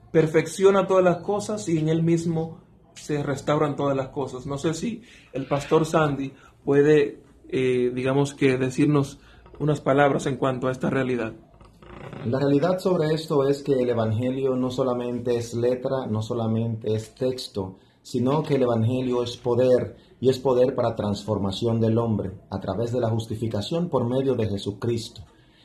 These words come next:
Speaker 2: Te agradecemos el hecho de que haya compartido con nosotros este espacio y que haya escuchado estas palabras de gran poder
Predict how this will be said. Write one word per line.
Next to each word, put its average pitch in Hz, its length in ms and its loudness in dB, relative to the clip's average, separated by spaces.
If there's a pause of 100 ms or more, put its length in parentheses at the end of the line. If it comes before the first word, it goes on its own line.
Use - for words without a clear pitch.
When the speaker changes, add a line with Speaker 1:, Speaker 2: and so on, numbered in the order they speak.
(180)
Speaker 2:
Te 131 100 0
agradecemos 143 680 4
el 151 100 4
hecho 147 200 2
de 139 80 2
que 139 80 0
haya 131 160 2
compartido 120 500 -2
con 113 160 0
nosotros 110 440 -4
este 110 200 -4
espacio 147 600 -2
y 117 120 -2
que 104 180 -2
haya 107 220 0
escuchado 131 600 -2
estas 110 260 -4
palabras 107 500 -2
de 104 80 0
gran 127 300 -2
poder 123 420 2